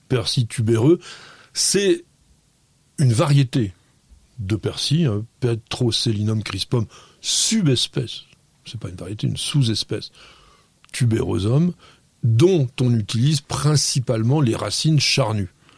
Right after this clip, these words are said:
ou dont on utilisait, je disais, et c'est vraiment les passionnés de vieux légumes et tout ça qui remettent ça au goût du jour. C'est pas très courant.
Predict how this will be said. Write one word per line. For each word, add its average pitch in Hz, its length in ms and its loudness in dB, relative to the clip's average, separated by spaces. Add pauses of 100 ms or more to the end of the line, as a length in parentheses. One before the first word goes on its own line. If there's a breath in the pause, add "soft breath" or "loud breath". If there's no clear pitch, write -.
(840 soft breath)
ou 156 100 4
dont 190 300 4
on 165 220 6
utilisait, 123 580 2
je 113 60 -2
disais, 120 420 0 (340 soft breath)
et 123 100 0
c'est - 180 0
vraiment 147 300 2
les 110 120 2
passionnés 127 720 0
de 98 140 -4
vieux 98 280 -2
légumes 110 440 0
et 98 80 -6
tout 101 140 -8
ça 117 180 -2
qui - 160 -8
remettent 98 260 -6
ça 131 140 -2
au 113 80 0
goût 104 200 -4
du 101 140 -6
jour. 131 400 2 (1300 loud breath)
C'est - 320 -2
pas 151 200 -4
très - 240 -6
courant. 135 420 -2